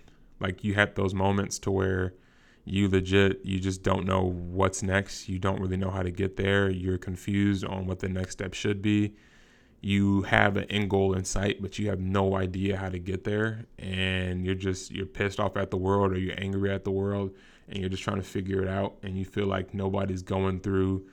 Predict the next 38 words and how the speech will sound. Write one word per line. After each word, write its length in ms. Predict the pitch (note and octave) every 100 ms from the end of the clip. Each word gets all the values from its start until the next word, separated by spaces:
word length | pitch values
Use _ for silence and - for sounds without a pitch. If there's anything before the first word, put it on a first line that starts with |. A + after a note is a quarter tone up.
| - - -
that 180 | F#2+ -
situation 680 | G2 - F#2+ F#2+ F#2 F#2+
but 300 | F2+ F#2 -
you, 420 | F#2+ G2 F#2+ G2 -
when 180 | G#2 F#2+
all 160 | F#2 F#2+
reality, 640 | F#2+ F#2 F#2+ F#2+ F#2 F#2+ - _ _ - _ _ - _ _ _ _ _ - - - - -
I 80 | F#2
think 220 | A2 G2
a 40 |
lot 220 | F#2 F#2+ F#2
of 100 | F#2
us 220 | F2+ - G2+
go 160 | F#2+
through 260 | F2+ G2 G2
it. 200 | F#2+ - - - _ _ _ _ _ -
I 80 |
mean, 440 | F#2+ F#2+ F#2+ F#2+ - - F#2
just 280 | - G2+ -
from 440 | A#2 G2 F#2 F#2 - - - - - -
this 260 | F#2+ F#2+ -
last 260 | G2 F#2
week, 280 | F#2+ G2 F2+
I've 160 | F#2 F#2 - -
talked 300 | G#2+ G2+ -
to 280 | F#2+ F#2 - - - -
pretty 180 | - G#2+
much 200 | G2+ F#2+
all 140 | G2+ G2
my 100 | F#2
friends, 380 | - G2 F#2+
and 100 | F#2+
we've 160 | F#2+ F#2+
all 260 | G2 G2 G2
at, 240 | G2 G#2
been 200 | G2+ G2
at 80 | F#2
that, 180 | G2